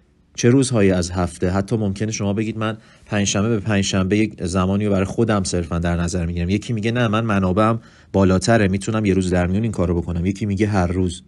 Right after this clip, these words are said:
ببینید در دنیای شما اوضاع چطوریه. اما گزینهٔ پنجم، فرار از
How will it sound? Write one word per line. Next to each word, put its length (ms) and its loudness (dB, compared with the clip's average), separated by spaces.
ببینید 280 2
در 160 4
دنیای 320 0
شما 300 0
اوضاع 420 0
چطوریه. 600 -2
اما 380 0
گزینهٔ 420 2
پنجم، 480 -2
فرار 540 4
از 400 4